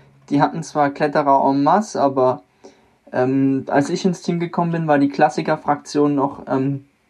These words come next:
recht dünn. Und dann hat man nach und nach mit Oliver Naassen und so weiter aufgerüstet.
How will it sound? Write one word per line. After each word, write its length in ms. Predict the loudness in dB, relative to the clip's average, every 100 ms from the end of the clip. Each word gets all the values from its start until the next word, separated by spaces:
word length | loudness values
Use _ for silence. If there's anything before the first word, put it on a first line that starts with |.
| _ -2
recht 300 | 0 0 0
dünn. 360 | 2 2 0 -2 -16 -18
Und 160 | -10 -6
dann 140 | -4
hat 140 | -4
man 140 | -2 2
nach 220 | 2 0
und 100 | 0
nach 180 | 0 0
mit 160 | -2
Oliver 320 | 0 0 2 0
Naassen 720 | 2 2 0 -6 -6 -8 -8
und 240 | -6 -6
so 160 | -6 0
weiter 300 | 2 2 0
aufgerüstet. 720 | 0 -2 -4 -4 -4 -4 -6